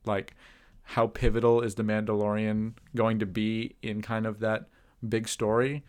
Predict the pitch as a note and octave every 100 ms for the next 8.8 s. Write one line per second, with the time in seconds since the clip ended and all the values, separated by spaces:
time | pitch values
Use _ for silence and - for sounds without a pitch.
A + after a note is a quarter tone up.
0 | - - - A2+ A2+ C3 C#3 D#3+ D#3+ C3
1 | A#2 - A#2 A2+ G2+ - A2+ A#2 G#2+ G#2
2 | G#2+ G2+ G2 - G2+ G2 G#2 G2 - G2
3 | - G2 F#2+ G2+ - - - G#2 - B2
4 | A#2+ A#2+ A#2 A2+ A#2 G#2+ G#2 G#2 - -
5 | - - _ - B2 G2 A#2 A2+ A2 A#2
6 | A2+ A#2 - C3 C3+ C#3+ B2+ A#2 A#2 -
7 | - B2 B2 A#2 - A#2+ G#2+ A#2 A#2 A2+
8 | A2+ A#2+ G#2+ A2 G#2+ G#2+ A2 G#2+